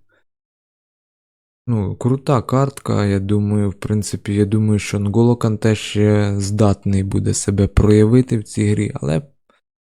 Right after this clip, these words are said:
потестим, побачим. Ну, а на цьому я буду завершувати цей подкопанінг. Дякую, друзі, за увагу, дякую всім за підписки на канал.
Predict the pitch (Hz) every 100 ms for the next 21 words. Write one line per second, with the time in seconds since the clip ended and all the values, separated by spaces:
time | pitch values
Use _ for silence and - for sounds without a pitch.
0 | _ - 104 - 131 127 - 95 92 92
1 | 101 113 110 107 95 - _ _ _ _
2 | 127 147 151 135 123 120 - 113 107 104
3 | 98 107 104 104 95 - - _ _ _
4 | _ - - 101 110 107 95 101 92 -
5 | - 101 92 - 98 - - - 107 107
6 | 127 127 131 131 - - _ _ _ _
7 | _ _ - 110 107 - 101 101 107 98
8 | 95 95 113 120 120 123 110 101 101 95
9 | 98 92 107 101 104 104 117 - - 117
10 | - 110 107 104 107 117 120 117